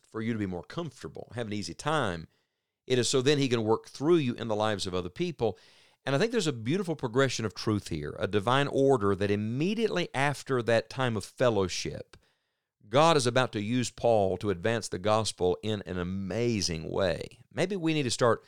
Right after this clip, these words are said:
viewing our assembly, our fellowship with other believers, more this way. We don't meet just to have a good meeting.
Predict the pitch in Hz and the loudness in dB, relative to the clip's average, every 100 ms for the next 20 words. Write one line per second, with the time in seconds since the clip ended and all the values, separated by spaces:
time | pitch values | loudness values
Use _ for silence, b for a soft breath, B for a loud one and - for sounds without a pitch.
0 | b b b 113 131 113 113 113 90 - | b b b 0 2 4 2 2 2 0
1 | 143 135 98 85 73 - 104 101 - 139 | 0 0 -2 -2 -4 -4 -4 -4 2 2
2 | 120 - 107 - 95 - 120 104 90 98 | 2 0 -4 -2 -6 0 -2 0 -2 -2
3 | 113 110 90 85 - 87 107 113 101 95 | -2 -2 -4 -6 -8 -2 2 2 2 -2
4 | - 117 135 98 - _ _ _ _ _ | 0 2 2 0 -4 _ _ _ _ _
5 | - 175 240 - 143 180 156 117 123 123 | 0 2 2 -2 0 0 0 -2 -2 0
6 | 131 113 139 117 135 175 85 | -2 0 -2 -2 -4 -4 -8